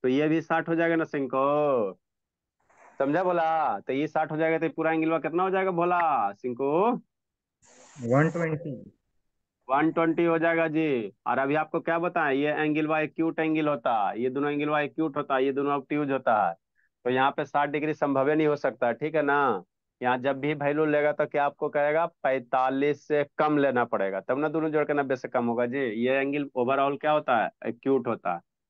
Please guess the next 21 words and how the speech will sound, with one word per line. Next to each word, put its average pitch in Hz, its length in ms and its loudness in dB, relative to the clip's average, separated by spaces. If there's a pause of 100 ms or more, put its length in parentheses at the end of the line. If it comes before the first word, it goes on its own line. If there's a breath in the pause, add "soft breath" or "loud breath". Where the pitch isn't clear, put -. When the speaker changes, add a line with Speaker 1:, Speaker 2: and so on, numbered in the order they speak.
(120)
Speaker 1:
तो 117 40 2
अगर 127 200 4
ये 139 180 4
साठ 143 420 2
देता 139 340 0
है 175 60 2
ना 151 100 4
बाबू, 123 520 0 (360)
तो 120 80 0
ये 131 220 4
एंगल 139 360 0
साठ 135 420 -2
नहीं 127 340 0
होगा, 104 400 -2
है 160 80 -6
ना, 123 140 -2
साठ 127 420 2
नहीं 117 280 2
होगा, 101 220 0
है 160 80 -2
ना, 104 260 -2